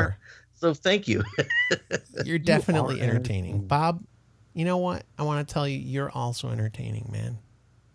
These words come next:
Speaker 3: Thanks, man.
Speaker 2: You,
Speaker 1: Scott.
Speaker 2: you do it.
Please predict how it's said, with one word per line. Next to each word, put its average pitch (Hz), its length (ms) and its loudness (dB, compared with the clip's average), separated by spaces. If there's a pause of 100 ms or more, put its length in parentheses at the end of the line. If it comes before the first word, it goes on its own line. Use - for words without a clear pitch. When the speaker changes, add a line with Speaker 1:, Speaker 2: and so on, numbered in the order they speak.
(520)
Speaker 3:
Thanks, 190 340 -2
man. 170 340 2 (1000)
Speaker 2:
You, 156 240 -2 (160)
Speaker 1:
Scott. 107 440 2
Speaker 2:
you 165 60 -2
do 135 260 0
it. 95 140 -4